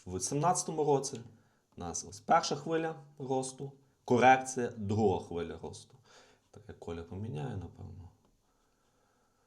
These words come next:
Ось таким чином. Минулий цикл.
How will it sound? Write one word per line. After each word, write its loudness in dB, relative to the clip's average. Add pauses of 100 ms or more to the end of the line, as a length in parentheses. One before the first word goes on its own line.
(300)
Ось -18
таким -18
чином. -20 (1900)
Минулий 6
цикл. -4